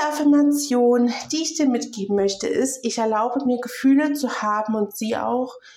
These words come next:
zu zeigen. Das ist sicher und gesund für mich." Also wenn du ein Thema hast, Gefühle zu unterdrücken,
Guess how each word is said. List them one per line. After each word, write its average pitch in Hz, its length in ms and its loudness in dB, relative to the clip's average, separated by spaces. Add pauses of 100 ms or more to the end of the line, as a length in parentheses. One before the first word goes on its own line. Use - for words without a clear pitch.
(240)
zu 214 200 -6
zeigen. 269 1000 0
Das 240 220 -2
ist - 240 -6
sicher 269 460 -2
und 233 160 -2
gesund 208 400 0
für - 200 -10
mich." 190 340 -4
Also 226 260 -6
wenn 247 160 2
du 277 300 4 (300)
ein 269 120 0
Thema 254 440 2
hast, 233 280 -4
Gefühle 277 640 4
zu 285 180 -2
unterdrücken, 262 800 -4